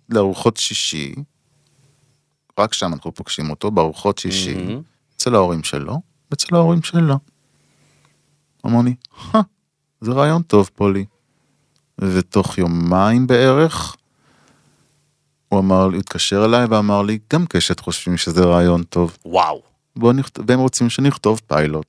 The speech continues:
Speaker 2: זה מהיר.
Speaker 1: וזה קרה.
Speaker 2: וואו.
Speaker 1: ואז צילמנו פיילוט.
Speaker 2: תוך כמה זמן בערך?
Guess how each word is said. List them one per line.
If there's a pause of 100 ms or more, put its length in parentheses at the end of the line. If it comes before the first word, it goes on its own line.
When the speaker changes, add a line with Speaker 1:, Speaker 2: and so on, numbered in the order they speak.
(120)
Speaker 2:
זה
מהיר. (140)
Speaker 1:
וזה
קרה. (260)
Speaker 2:
וואו. (320)
Speaker 1:
ואז
צילמנו
פיילוט. (240)
Speaker 2:
תוך
כמה
זמן
בערך?